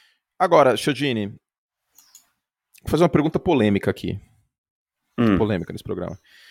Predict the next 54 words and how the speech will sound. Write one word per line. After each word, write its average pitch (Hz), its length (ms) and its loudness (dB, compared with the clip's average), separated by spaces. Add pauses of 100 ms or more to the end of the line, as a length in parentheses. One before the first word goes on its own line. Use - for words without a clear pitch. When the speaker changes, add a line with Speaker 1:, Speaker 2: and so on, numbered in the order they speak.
(280)
Speaker 1:
Onde 262 160 0
estaria 208 260 4
o 151 40 4
Denver 143 240 4
Broncos 117 340 -2
neste 165 320 -2
momento 123 400 -2
na 123 140 0
temporada 107 920 2
com 127 500 -4
o 120 440 -4
Justin 135 300 0
Fields 123 260 -2
de - 60 -14
quarterback? 104 500 -2 (1300)
Speaker 2:
Olha, 214 200 4
cara, 135 180 2
talvez 165 300 2
tivesse 196 360 -2
com 196 140 -4
o 185 340 -2
mesmo 196 280 0
número 196 200 -2
de 170 40 -10
vitórias 185 420 0
ou 190 100 0
menos, 165 320 0
porém 165 320 -4
teria 175 180 2
uma 175 120 0
perspectiva 160 640 -6
de 156 80 -8
futuro, 127 520 -4 (240)
que 147 80 4
é - 20 8
o 135 60 6
que 139 60 -4
o 147 60 -2
torcedor 143 500 0
quer, - 280 0 (160)
porque 139 220 0
o - 20 0
torcedor 156 480 4
faz 147 220 2
seis 160 320 0
anos 156 220 0
que 165 100 -2
não 160 120 -2
vê 143 100 0
uma 147 140 2
perspectiva 143 580 -2
boa 123 220 0
nesse 123 160 -6
time. 85 260 -10